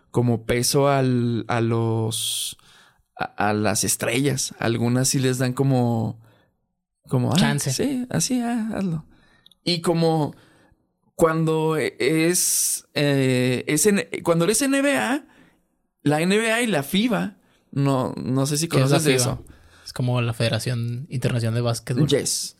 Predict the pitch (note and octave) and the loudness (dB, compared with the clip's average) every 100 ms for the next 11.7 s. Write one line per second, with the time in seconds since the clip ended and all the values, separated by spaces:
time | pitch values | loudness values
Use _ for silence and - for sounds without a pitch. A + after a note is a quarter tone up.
0 | - A#2+ C3 - - - - - - E3 | -6 -6 -6 -12 -20 -20 -20 -20 -10 -2
1 | - D#3+ D3+ D3 D3 C#3+ - - D#3 D#3 | 2 2 4 6 8 6 4 0 2 4
2 | F3+ G#3 G#3 F#3+ G3+ G3+ - C#3 D3 C3+ | 4 2 2 2 0 -2 -2 -2 0 -2
3 | - - C3+ C3+ D3+ D3+ - _ _ _ | -4 0 0 2 0 -2 -6 _ _ _
4 | _ _ - B2 - A#2+ C3 C3 C3 C3 | _ _ -6 -2 0 0 0 -2 -2 -2
5 | D3 - C3 - - - - C#3+ B2+ C3 | -4 -4 -6 -8 -18 -20 -2 0 0 0
6 | G3 G#3+ D#3+ F#3+ - _ _ - C3+ C3+ | 0 0 0 -2 -6 _ _ -8 -2 2
7 | B2+ B2 B2 A#2+ - - - A#2 - A2+ | 2 2 2 2 0 -2 -2 0 2 0
8 | A2+ A2 G#2+ F#2+ - _ - G#2 A2 A2+ | 0 -2 -2 -6 -12 _ -8 -4 -4 -2
9 | C#3+ D3+ G3+ C4 C#3 C3 B2+ B2 B2 B2+ | -2 0 0 0 0 -2 -2 -2 0 0
10 | D3+ D#3+ C#3+ B2+ A#2 A#2+ C3+ C#3+ C3 A2+ | 0 0 0 -2 -2 -2 0 -2 -2 -4
11 | G#2 A2 A#2+ - C3 G3 | -2 -2 -2 -4 0 -2